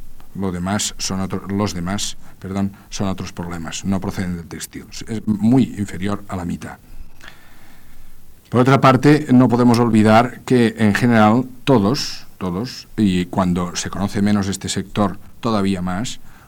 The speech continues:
uno piensa que lo lamentable y lo triste y qué habrá ocurrido es cuando cierra alguna empresa grande, aparentemente bien montada y bien estructurada. Esto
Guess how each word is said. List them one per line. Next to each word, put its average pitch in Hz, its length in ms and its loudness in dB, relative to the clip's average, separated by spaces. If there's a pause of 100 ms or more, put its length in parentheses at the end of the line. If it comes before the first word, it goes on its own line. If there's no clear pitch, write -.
uno 120 220 2
piensa 117 600 2 (300)
que 113 140 -2
lo 110 100 2
lamentable 104 640 0
y 104 40 0
lo 95 140 -4
triste 101 540 -4
y 90 160 -6
qué 123 160 -4
habrá 123 280 0
ocurrido 104 680 -2
es 117 140 -6
cuando 107 320 -2
cierra 107 480 -2
alguna 107 320 -2
empresa 98 400 0
grande, 95 480 -2
aparentemente 101 920 -2
bien 104 200 0
montada 95 640 -2
y 101 80 -10
bien 90 160 -6
estructurada. - 640 -12 (1080)
Esto 131 480 0